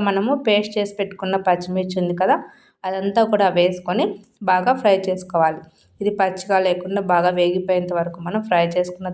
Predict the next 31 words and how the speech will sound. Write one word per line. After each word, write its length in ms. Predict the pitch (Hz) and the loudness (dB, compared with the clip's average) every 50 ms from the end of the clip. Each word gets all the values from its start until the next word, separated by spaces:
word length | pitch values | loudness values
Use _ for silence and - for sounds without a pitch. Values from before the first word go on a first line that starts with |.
| 180 | -6
తర్వాత 340 | 185 180 175 175 175 175 269 311 - - - - _ _ - | -6 0 2 0 2 4 2 0 0 -2 -16 -20 _ _ -8
రుచికి 300 | 220 220 226 240 233 226 226 | -8 -6 -4 -6 -6 0 2
సరిపడా 320 | 208 190 190 196 190 190 185 180 185 | 2 2 2 2 4 4 4 4 2
ఉప్పుని, 340 | 180 180 180 190 190 240 294 - - _ _ _ | 0 -2 -6 -6 -6 -6 -6 -6 -10 _ _ _
కొద్దిగా 320 | - 214 185 190 190 202 202 196 - | -2 0 2 2 2 2 2 2 2
పసుపుని 400 | 185 170 175 - - - 190 190 190 | 0 0 0 -8 -12 -8 -4 0 0
కూడా 100 | 185 180 175 | 2 2 2
యాడ్ 160 | 170 175 175 175 185 | 2 0 0 0 -2
చేసుకొని 360 | 180 180 180 - 214 262 392 - - - - - _ - - - _ _ - 196 | -2 -2 -4 -4 -2 -2 -2 -2 -4 -12 -20 -20 _ -20 -20 -20 _ _ -2 0
బాగా 220 | 190 185 185 220 254 233 | 0 2 2 -2 -2 0
ఫ్రై 160 | 233 202 185 - 175 | 0 0 2 2 0
చేసుకోండి. 480 | 175 175 175 - - 170 160 156 156 160 160 - - _ _ _ _ _ _ _ _ _ _ - 220 | -2 -2 -2 -4 -4 -4 -4 -6 -10 -12 -14 -18 -20 _ _ _ _ _ _ _ _ _ _ -10 -6
ఇలా 120 | 208 220 220 214 | -4 -4 -2 0
ఫ్రై 180 | 220 202 196 202 | 2 2 2 2
అయిన 160 | 202 202 202 202 | 2 0 0 0
తర్వాత 340 | 208 190 190 190 190 190 190 285 349 349 - - - _ _ | 2 4 4 4 4 4 4 2 2 2 -4 -16 -20 _ _
మనం 160 | 226 208 208 214 220 | 0 0 2 4 4
నిమ్మకాయ 380 | 214 202 196 196 190 202 196 196 190 190 | 4 4 4 2 2 4 2 2 2 0
పులుసు 200 | 196 185 180 185 196 | -4 -2 -2 -2 -2
ఇందులోకి 340 | 190 180 180 180 185 180 185 185 | 0 0 0 -2 -2 -2 -2 -2
యాడ్ 200 | 180 180 180 180 180 | 0 0 -2 0 0
చేసుకొని 380 | 196 190 190 190 - 208 254 320 349 - - - - - _ _ | -2 -2 -2 -2 -4 -2 -2 -4 -4 -8 -16 -20 -20 -20 _ _
ఇదంతా 320 | 196 202 202 202 202 202 214 202 | -2 -2 0 0 0 2 2 2
కూడా 140 | 202 202 196 190 175 | 2 2 2 2 2
దగ్గర 240 | 185 180 175 190 190 190 190 | 2 2 4 2 2 2 2
పడేంత 300 | 196 180 185 175 175 170 170 170 | 2 2 2 0 0 0 -2 -2
వరకు 220 | 170 170 170 180 175 170 | -2 -2 -4 -4 -4 -2
మనము 260 | 170 175 185 226 311 359 - - _ _ _ | -2 -2 0 -2 -4 -4 -6 -12 _ _ _
ఫ్రై 120 | - 196 185 185 180 | 0 0 0 2 0
చేసుకోవాలండి. 680 | 180 180 180 180 - 180 170 170 170 170 170 220 320 427 381 - - _ _ - _ _ _ | 0 0 0 -4 -4 -2 -2 0 0 -2 0 2 0 0 0 -4 -12 _ _ -20 _ _ _
So 40 | - | 0